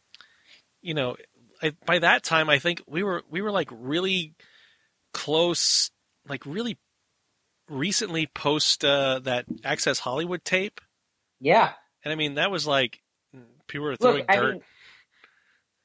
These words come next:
Speaker 1: Go ahead.
Speaker 2: look, man, we w-, we wouldn't have made that joke if we thought there was any chance that would have happened.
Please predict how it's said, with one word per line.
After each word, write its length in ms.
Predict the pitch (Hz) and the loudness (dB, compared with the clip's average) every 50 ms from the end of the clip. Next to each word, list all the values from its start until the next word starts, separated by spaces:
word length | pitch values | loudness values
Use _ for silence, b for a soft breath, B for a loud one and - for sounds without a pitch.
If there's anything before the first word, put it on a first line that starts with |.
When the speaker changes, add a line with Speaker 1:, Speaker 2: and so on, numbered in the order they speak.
| _ _ | _ _
Speaker 1:
Go 80 | - 123 | -10 -6
ahead. 80 | 113 214 | -2 -2
Speaker 2:
look, 120 | 190 165 | -2 0
man, 260 | 160 160 165 170 165 151 | 0 0 0 0 -2 -4
we 140 | - 226 240 | -10 -12 -4
w-, 180 | 226 254 226 170 | 0 0 2 2
we 120 | 190 247 | 2 0
wouldn't 280 | 247 226 233 220 196 180 | 2 2 2 4 2 0
have 100 | 170 160 | 0 0
made 240 | 165 185 190 185 - _ - - | 0 0 0 0 -2 _ -6 0
that 180 | 170 175 165 151 | 2 2 2 2
joke 240 | 131 139 151 160 147 147 | 0 0 0 0 -2 -4
if 120 | 135 - | -8 -8
we 80 | 151 135 | -6 0
thought 220 | - 151 147 139 | 2 2 2 2
there 100 | 147 147 | 0 -2
was 120 | 139 131 139 | -2 -4 -4
any 240 | - 143 151 139 123 | -4 -4 -4 -4 -4
chance 320 | - - 143 143 139 - | -4 -4 -4 -4 -2 0
that 140 | - 127 127 | 0 0 2
would 100 | 131 113 | 0 -2
have 100 | 101 117 | 0 0
happened. 360 | 131 135 - 113 101 98 101 | 0 0 0 -2 -8 -10 -12